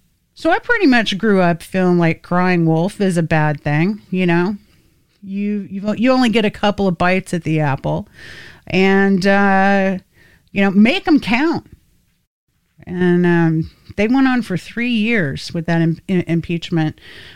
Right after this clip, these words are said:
uh, uh, situation, and it didn't count. Now, now I think they would really like to do something about him and, and make sure that he can't run for president again. Uh,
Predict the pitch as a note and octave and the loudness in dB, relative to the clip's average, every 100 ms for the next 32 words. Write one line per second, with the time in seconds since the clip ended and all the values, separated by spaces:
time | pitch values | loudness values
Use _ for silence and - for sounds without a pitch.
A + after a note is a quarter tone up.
0 | - - D#3 C#3+ - - _ _ D3+ E3 | -10 -4 -4 -6 -10 -18 _ _ -18 -16
1 | B2 A#2+ - F3+ F#3 E3+ E3 - D3+ A#2 | -16 -16 -14 -8 -4 -2 -2 -4 -6 -6
2 | - D#3 D3+ - F3+ E3 - F3 C#3+ - | -4 -2 -2 -4 -4 -4 -4 -8 -6 -2
3 | E3 D#4+ D4+ G#3+ - - - _ F#3+ C4+ | 0 0 0 -4 -8 -18 -20 _ -2 0
4 | G#4+ F4 C#4+ - C#4+ C#4 C4 B3 F3 G3+ | 0 0 0 0 0 0 0 0 0 2
5 | C4+ C4 G3+ G#3+ - G3+ F3 A#3 - A#3 | 2 2 2 0 -2 -4 -2 -2 -2 -4
6 | A3+ B3 A#3+ B3 B3+ C4+ B3+ _ _ _ | -4 -4 -2 -2 -2 -2 -6 _ _ _
7 | _ _ _ - G3+ F#3+ G3 G3 F#3+ G#3 | _ _ _ -4 0 2 2 2 2 2
8 | - A3+ A#3 G#3+ G3+ - G#3 G#3 G#3 - | -2 0 2 2 0 0 0 2 0 -2
9 | - - - F3 F#3+ G3+ G3+ F3+ - F3+ | -10 -14 -8 -2 2 2 0 -4 -2 -2
10 | F#3+ G#3+ A3+ A3 G#3 A3+ A3+ G#3 - _ | 0 0 0 0 0 0 0 -4 -10 _
11 | _ _ _ _ _ _ _ _ - - | _ _ _ _ _ _ _ _ -20 -20
12 | - - - - _ - G3 F3+ F3 F3 | -20 -20 -20 -20 _ -4 0 2 4 2
13 | F3 F3 | 2 0